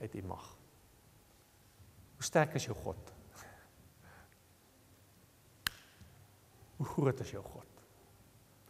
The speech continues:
Hoe magtig is jou God?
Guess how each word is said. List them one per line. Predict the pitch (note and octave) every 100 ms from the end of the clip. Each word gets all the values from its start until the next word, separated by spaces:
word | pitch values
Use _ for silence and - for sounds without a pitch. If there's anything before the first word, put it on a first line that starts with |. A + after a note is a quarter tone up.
| - - -
Hoe | E3+
magtig | F3 D#3 C#3 - - - - - - - - -
is | D3 -
jou | B2 A#2+
God? | - B2+ -